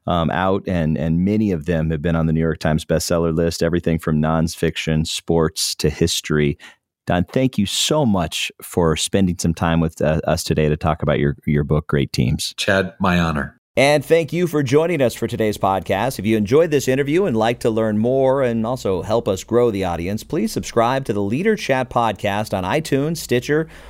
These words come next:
Speaker 1: or Google Play, or wherever you're listening. And please share this with your friends. The best way you can help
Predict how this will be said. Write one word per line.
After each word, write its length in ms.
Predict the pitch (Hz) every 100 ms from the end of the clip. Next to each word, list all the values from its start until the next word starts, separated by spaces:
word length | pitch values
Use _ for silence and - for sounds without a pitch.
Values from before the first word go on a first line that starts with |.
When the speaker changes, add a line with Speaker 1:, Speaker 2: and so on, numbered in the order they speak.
| - -
Speaker 1:
or 200 | 120 147
Google 320 | 113 127 131
Play, 340 | - 123 113 120
or 140 | 135
wherever 340 | 117 131 165
you're 160 | 139 98
listening. 460 | 98 120 98 82 80 - -
And 140 | 104 107
please 340 | 127 127 110 -
share 340 | - 139 139
this 200 | 110 -
with 120 | 95
your 140 | 87 85
friends. 560 | 87 87 80 80 - - - - -
The 80 |
best 260 | 117 160 165
way 140 | 135
you 80 | 131
can 140 | 117 120
help 200 | 110